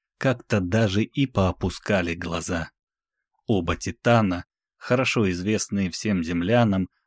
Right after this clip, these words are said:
отлично знали, кто сейчас перед ними выступает, брызжа слюной.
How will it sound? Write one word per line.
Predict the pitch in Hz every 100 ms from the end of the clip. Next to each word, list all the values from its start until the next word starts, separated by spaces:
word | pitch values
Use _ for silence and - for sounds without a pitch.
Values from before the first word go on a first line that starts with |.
| _
отлично | 113 120 131 135 - 98 101
знали, | 92 107 117 95 82
кто | - - 90
сейчас | - 95 117 104
перед | - 92 85
ними | 92 87 85
выступает, | 90 - - - 120 113 98 - _ _ _
брызжа | 95 85 87 80 92 87
слюной. | - 95 90 87 80